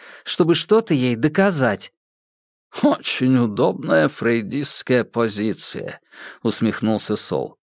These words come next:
«Значит, будем полагать,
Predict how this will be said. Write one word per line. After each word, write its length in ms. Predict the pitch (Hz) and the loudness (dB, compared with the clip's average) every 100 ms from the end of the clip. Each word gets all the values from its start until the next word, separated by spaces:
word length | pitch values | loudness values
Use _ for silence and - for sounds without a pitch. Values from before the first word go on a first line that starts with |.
| _ _ _ _ _ - | _ _ _ _ _ -12
«Значит, 840 | 71 101 156 165 - - 156 143 | -6 0 2 2 -2 0 0 0
будем 440 | 104 135 143 127 | 0 2 4 2
полагать, 800 | - 101 90 80 85 147 160 - | 2 0 0 0 0 0 0 -6